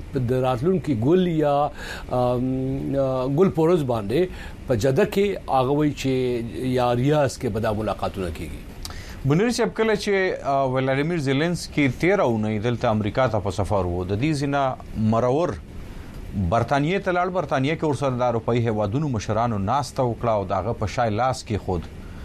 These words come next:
Speaker 2: او ډاډ یې ورکړ چې دغه اروپایي هیوادونه بشمول کاناډا او برتانیا هغه به ستا شاته ولاړ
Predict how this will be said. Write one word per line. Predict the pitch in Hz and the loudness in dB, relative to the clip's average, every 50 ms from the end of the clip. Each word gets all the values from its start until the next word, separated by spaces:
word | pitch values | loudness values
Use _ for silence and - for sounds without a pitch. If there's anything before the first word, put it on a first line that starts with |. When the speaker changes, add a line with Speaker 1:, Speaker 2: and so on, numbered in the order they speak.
| - - - - - - - - | -12 -12 -14 -14 -14 -12 -6 -2
Speaker 2:
او | 117 117 110 | 0 0 2
ډاډ | 98 92 131 160 180 180 165 | 2 2 2 2 2 0 0
یې | 156 143 123 | 0 -2 -2
ورکړ | 113 107 - - 135 160 180 - | -2 -4 -4 -2 -2 -2 -2 -4
چې | - 139 117 107 | -4 -2 -2 0
دغه | 113 107 113 113 - 110 | 0 0 0 -2 -2 -2
اروپایي | 107 101 87 - 104 101 101 98 101 | -4 -4 -4 -2 0 0 0 0 -2
هیوادونه | 95 92 92 92 90 92 135 147 143 139 135 135 131 127 - - - 110 90 | -2 -2 -2 -4 -4 -4 -4 -4 -2 -2 -2 -2 -2 -4 -4 -6 -6 -4 -4
بشمول | 98 101 - - 104 101 107 131 143 131 | -4 -4 -2 -2 -2 -2 0 -2 -2 -2
کاناډا | - - 117 104 101 98 95 95 123 143 143 | -2 -2 -2 -2 -2 -2 -2 -2 -2 -2 -2
او | 120 | -2
برتانیا | 98 104 95 92 - 104 98 104 117 135 127 110 | -4 -4 -6 -4 -4 -4 -4 -2 -2 -2 -4 -4
هغه | 92 107 107 101 | -4 -4 -4 -4
به | 98 92 92 - - - - - - | -4 -4 -4 -6 -10 -14 -14 -14 -14
ستا | - - - 101 98 | -8 -4 -4 -4 -2
شاته | - - 113 110 - 113 95 | -2 -4 -4 -4 -2 -2 -2
ولاړ | 92 95 110 143 175 | -2 -2 0 0 0